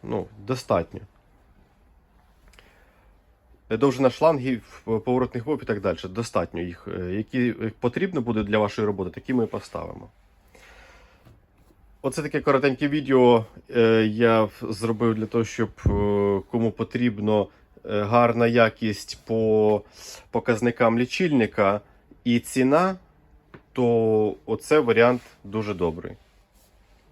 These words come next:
Дякую велике за перегляд. Е,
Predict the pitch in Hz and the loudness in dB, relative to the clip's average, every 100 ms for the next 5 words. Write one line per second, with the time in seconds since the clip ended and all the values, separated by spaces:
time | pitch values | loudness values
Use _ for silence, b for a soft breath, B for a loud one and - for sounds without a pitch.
0 | - b b b b b b _ _ _ | -20 b b b b b b _ _ _
1 | _ _ - 160 165 156 143 147 135 131 | _ _ 4 6 6 2 2 0 0 -2
2 | 131 120 139 165 180 185 180 - - 120 | -2 0 2 4 4 0 -2 -6 -4 0
3 | 127 127 127 127 127 127 | 2 2 2 2 4 2